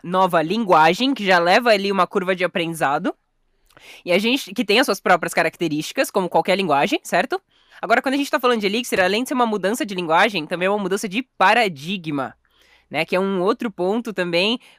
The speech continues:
bem relevante, é uma nova forma de pensar.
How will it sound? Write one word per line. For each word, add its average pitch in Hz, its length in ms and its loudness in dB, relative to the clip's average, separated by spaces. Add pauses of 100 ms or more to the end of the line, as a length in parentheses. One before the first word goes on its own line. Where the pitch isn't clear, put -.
bem 196 300 0
relevante, 233 760 0 (280)
é 220 100 0
uma 311 300 0
nova 277 260 2
forma 294 400 0
de 226 120 -4
pensar. 220 600 2